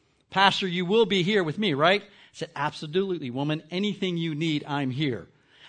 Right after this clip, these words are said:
"Can I preach on Sunday morning?" "Yes." "Then you come right home." "I can handle this." So I took her to surgery. I was there. Took her home.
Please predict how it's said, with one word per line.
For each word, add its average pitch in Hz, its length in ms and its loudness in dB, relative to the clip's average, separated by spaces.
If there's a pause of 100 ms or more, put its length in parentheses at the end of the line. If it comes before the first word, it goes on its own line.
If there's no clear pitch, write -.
(100)
"Can 151 120 0
I 156 120 2
preach 185 320 -4
on 165 100 0
Sunday 156 240 0
morning?" 143 440 -2
"Yes." 147 520 0 (160)
"Then 127 120 -4
you 127 100 -4
come 147 200 -2
right 147 180 2
home." 139 280 -2 (420)
"I 160 140 6
can 175 200 0
handle 226 440 2
this." 147 440 0 (1200)
So 151 160 0
I 143 60 2
took 190 200 0
her 190 80 0
to 165 60 -2
surgery. 190 500 2
I 131 240 0
was 147 200 -2
there. 143 260 2
Took 180 180 -4
her 156 120 -6
home. 170 440 0